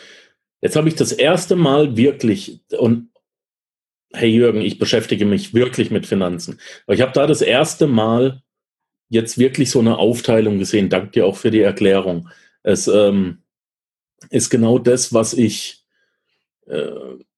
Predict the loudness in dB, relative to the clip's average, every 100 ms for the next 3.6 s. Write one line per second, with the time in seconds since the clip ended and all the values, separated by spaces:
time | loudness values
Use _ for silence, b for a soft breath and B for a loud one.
0 | _ -2 0 0 0 2 0 2 2 4
1 | 2 2 4 4 2 0 2 2 2 0
2 | 0 -2 -2 -8 -10 _ _ _ _ _
3 | _ _ -2 0 0 B